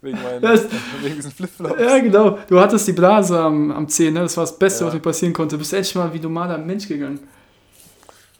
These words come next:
Speaker 1: Und nicht geflitzt. Naja,
Speaker 2: Ja,
Speaker 1: okay,
Speaker 2: gef-,
Speaker 1: ähm,
Speaker 2: wie so ein kleiner
Speaker 1: Timo,
Speaker 2: Flitzebob.
Speaker 1: wollen wir mal eine kurze Pause machen?
Speaker 2: Ah, jo, machen wir.
Speaker 1: Also wir können auch durchziehen, wenn du willst, können wir auch durchziehen.
Speaker 2: Nee, lass eine Pause machen, komm.
Speaker 1: Lass
Speaker 2: Wir haben
Speaker 1: Pause
Speaker 2: ja ein
Speaker 1: machen,
Speaker 2: schönes
Speaker 1: ja.
Speaker 2: Topic für die zweite Hälfte.
Speaker 1: Ja, okay, top. Dann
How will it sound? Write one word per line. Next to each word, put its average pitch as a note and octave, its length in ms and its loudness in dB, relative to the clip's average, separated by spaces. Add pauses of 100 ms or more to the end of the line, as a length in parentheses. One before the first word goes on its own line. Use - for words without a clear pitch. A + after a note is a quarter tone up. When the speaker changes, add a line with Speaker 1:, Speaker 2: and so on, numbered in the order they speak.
Speaker 1:
Und A#2 140 -16
nicht A#2 180 -18
geflitzt. - 640 -16 (380)
Naja, A#2 180 -2
Speaker 2:
Ja, - 20 0
Speaker 1:
okay, D3+ 160 -4
Speaker 2:
gef-, C3+ 280 -2
Speaker 1:
ähm, B2+ 100 -10
Speaker 2:
wie E3+ 100 -10
so E3+ 100 -6
ein F3 40 -10
kleiner F#3+ 200 -2
Speaker 1:
Timo, - 0 -
Speaker 2:
Flitzebob. D#3+ 540 0 (280)
Speaker 1:
wollen D3 160 -2
wir D#3+ 40 -2
mal D#3 80 -2
eine D3+ 80 -4
kurze D3 200 -10
Pause D#3 220 -2
machen? C#3+ 260 -10 (800)
Speaker 2:
Ah, C3 100 -8
jo, C3 140 -4
machen C#3 260 -6
wir. C3+ 160 -8 (500)
Speaker 1:
Also A2 120 -16
wir A2 60 -18
können C3 160 -6
auch A2+ 40 -6
durchziehen, A#2 480 -8
wenn G#2+ 80 -12
du G#2+ 80 -10
willst, A#2+ 180 -10
können A#2+ 120 -12
wir A2+ 40 -8
auch A2+ 60 -12
durchziehen. D3+ 220 0
Speaker 2:
Nee, A3+ 60 2
lass G#3 240 -2
eine F3+ 220 -2
Pause F#3 260 -2
machen, C#3 300 -6
komm. E3 200 -6 (100)
Speaker 1:
Lass A2+ 100 -18
Speaker 2:
Wir D#3+ 100 0
haben F3 80 4
Speaker 1:
Pause - 0 -
Speaker 2:
ja F3 60 4
ein D#3+ 140 -2
Speaker 1:
machen, - 0 -
Speaker 2:
schönes F#3 320 2
Speaker 1:
ja. - 0 -
Speaker 2:
Topic F3 300 -2
für D#3 100 -10
die C#3+ 320 -2
zweite D3+ 340 -4
Hälfte. D#3 380 -4 (640)
Speaker 1:
Ja, A2 280 -8
okay, G#2+ 320 -16
top. G#2+ 260 -16 (480)
Dann A#2 300 -18